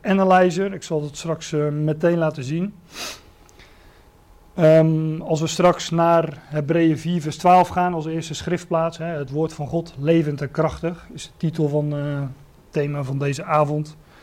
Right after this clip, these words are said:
Daar komen we die, eh, die, die term tegen.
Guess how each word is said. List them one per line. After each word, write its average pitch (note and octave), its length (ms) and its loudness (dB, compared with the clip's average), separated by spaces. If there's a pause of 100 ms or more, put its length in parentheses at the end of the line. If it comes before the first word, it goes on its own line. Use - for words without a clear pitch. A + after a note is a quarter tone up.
(320)
Daar D#3 180 6
komen E3 280 8
we D3+ 80 4
die, D#3 440 4
eh, D3 160 4
die, D3+ 180 -12
die D#3 340 -8 (680)
term D#3+ 300 2
tegen. F#3+ 480 8